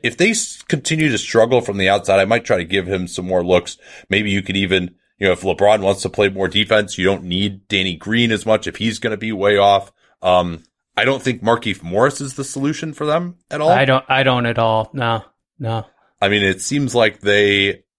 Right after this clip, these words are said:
Speaker 1: gave him some kind of assurances that he was gonna play to get him to come there, but, uh, he was,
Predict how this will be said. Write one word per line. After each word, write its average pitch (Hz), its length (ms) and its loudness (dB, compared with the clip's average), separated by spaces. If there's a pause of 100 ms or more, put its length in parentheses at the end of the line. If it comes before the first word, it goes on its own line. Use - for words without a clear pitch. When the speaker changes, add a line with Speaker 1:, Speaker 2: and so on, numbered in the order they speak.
(160)
Speaker 1:
gave 107 320 -2
him 98 260 -2
some 107 280 -2
kind 113 180 0
of 104 80 -2
assurances 101 640 -2
that 90 120 -4
he 92 80 0
was 95 120 -4
gonna 90 180 -4
play 104 460 0
to 90 300 -6 (160)
get 92 180 0
him 92 100 -6
to - 80 -6
come 123 260 -2
there, 131 260 2
but, - 360 -4
uh, 80 180 -4 (420)
he 90 260 -2
was, 87 300 -4